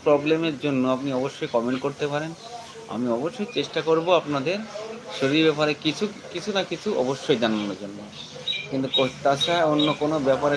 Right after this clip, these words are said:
কমেন্ট করলে আমি অবশ্যই জানাতে পারবো না। এবং আজ আমি এখনও পর্যন্ত বলছি, আমার লাইভ টাইমই ঠিক করতে পারিনি, কারণ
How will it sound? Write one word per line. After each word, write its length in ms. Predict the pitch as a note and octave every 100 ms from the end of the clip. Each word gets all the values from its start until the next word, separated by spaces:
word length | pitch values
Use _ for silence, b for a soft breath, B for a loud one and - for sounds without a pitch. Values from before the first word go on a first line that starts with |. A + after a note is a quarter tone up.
| B2+
কমেন্ট 260 | B2 C#3 C3+
করলে 180 | D3 C#3 B2+
আমি 100 | C3 A2+
অবশ্যই 360 | B2+ B2 D3+ B2
জানাতে 240 | A2+ A2+ B2
পারবো 240 | C3 B2+ C#3+ D#3
না। 60 | - - - - - - - B2+ C#3+
এবং 180 | E3+ G3+ - - - - A2+ C#3
আজ 100 | D3 D#3+
আমি 160 | E3+ F#3+ - - - - - - - B2+
এখনও 260 | C3 G3 G#3
পর্যন্ত 300 | G#3 G#3 G3+ G3 F#3
বলছি, 260 | F3 D#3+ E3 D3+
আমার 160 | D#3 C#3+
লাইভ 220 | C#3+ E3+ F3 D#3+
টাইমই 320 | D3+ E3 F#3 F3
ঠিক 100 | F3 -
করতে 180 | - D3
পারিনি, 300 | B2 A2+ A2 - - - - - - - - - -
কারণ 280 | A2+ -